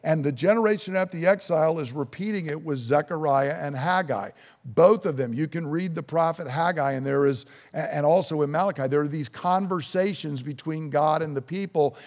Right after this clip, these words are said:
and the people do not want to believe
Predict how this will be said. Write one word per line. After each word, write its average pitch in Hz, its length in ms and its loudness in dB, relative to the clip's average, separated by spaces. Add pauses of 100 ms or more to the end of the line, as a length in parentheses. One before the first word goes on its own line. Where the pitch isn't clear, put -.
(120)
and 175 180 -2
the 147 80 2
people 190 520 -4
do 151 180 -4
not 156 640 -2
want 156 440 -4
to 147 100 -4
believe 139 840 -2